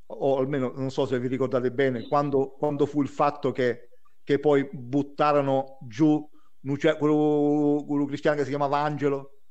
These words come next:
che lo attaccava con quel piccolo piccino, perché c'era un, un, eh, un cristiano, se tu scattava, non mi sbaglio, era lo, lo pozzo, era, sa-, manco quaranta centimetri di, di diametro, c'era una cosa impre-, impressionante, vabbè.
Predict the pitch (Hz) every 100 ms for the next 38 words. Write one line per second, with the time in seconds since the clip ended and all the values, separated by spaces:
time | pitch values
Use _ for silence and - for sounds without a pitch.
0 | - - - - 127 131 135 - 143 135
1 | 135 127 131 131 131 131 135 - 135 127
2 | 131 127 139 139 135 135 135 135 131 135
3 | 143 131 127 - 143 127 - - 151 143
4 | - 180 214 120 120 127 131 107 196 127
5 | 110 - - - 123 131 135 139 170 165
6 | 131 117 120 123 123 127 127 127 120 127
7 | 131 127 139 127 135 120 120 127 120 113
8 | 131 110 123 131 127 113 117 139 127 131
9 | 151 127 117 135 131 135 135 139 123 110
10 | 110 117